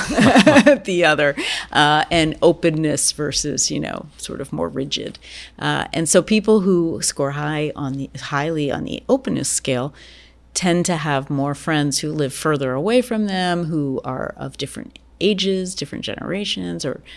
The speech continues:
different races. Uh, and so, you know, and people who, uh, obviously the reverse is true, or people who, um,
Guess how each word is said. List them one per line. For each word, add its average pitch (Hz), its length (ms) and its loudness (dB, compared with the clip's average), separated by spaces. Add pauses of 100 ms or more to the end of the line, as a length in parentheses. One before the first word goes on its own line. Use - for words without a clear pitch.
(120)
different - 340 -10
races. 175 580 -4 (480)
Uh, 151 300 -4 (120)
and 170 240 0
so, 175 500 4 (180)
you 156 120 -4
know, 147 360 -2 (120)
and 151 140 -6
people 170 320 -2
who, 156 380 -2 (880)
uh, - 360 -10
obviously 165 340 -4
the 226 120 4
reverse 269 400 4
is 160 120 -2
true, 107 260 -2
or 151 180 -2
people 160 420 0
who, 147 400 -4
um, 139 400 -6